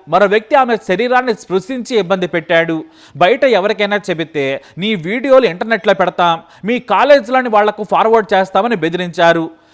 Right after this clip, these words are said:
దీంతో ఆ యువతి ఎవరికీ చెప్పలేదు, భయపడిపోయింది. ఇంటికి వెళ్లి తల్లిదండ్రులకు చెప్పింది. కానీ వారు కూడా అమ్మాయికి అన్యాయం జరిగిందని చెబితే పరువు పోతుందని భయపడి ఎవరికీ చెప్పలేదు, కంప్లైంట్ కూడా ఇవ్వలేదు. అయితే దాన్ని అలుసుగా తీసుకున్నారు.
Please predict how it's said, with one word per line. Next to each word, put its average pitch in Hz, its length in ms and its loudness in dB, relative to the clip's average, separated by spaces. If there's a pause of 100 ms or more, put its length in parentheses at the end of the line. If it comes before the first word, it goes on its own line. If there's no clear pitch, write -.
(180)
దీంతో 311 340 2
ఆ 196 220 4
యువతి 214 360 0
ఎవరికీ 214 500 0
చెప్పలేదు, 170 680 0 (100)
భయపడిపోయింది. 175 1000 -2 (260)
ఇంటికి 277 260 -4
వెళ్లి 285 180 4
తల్లిదండ్రులకు 233 520 -2 (120)
చెప్పింది. 190 580 -6 (140)
కానీ 180 380 -4 (160)
వారు 240 280 6
కూడా 254 240 4
అమ్మాయికి 208 640 4
అన్యాయం 220 360 -2
జరిగిందని 202 440 -4
చెబితే 190 380 -4
పరువు 226 340 0
పోతుందని 220 420 -2
భయపడి 156 600 -4
ఎవరికీ 240 380 -2
చెప్పలేదు, 180 800 -2
కంప్లైంట్ 226 400 0
కూడా 214 160 2
ఇవ్వలేదు. 175 600 -2 (360)
అయితే 233 520 -4
దాన్ని 277 240 0
అలుసుగా 240 400 0
తీసుకున్నారు. 170 680 -2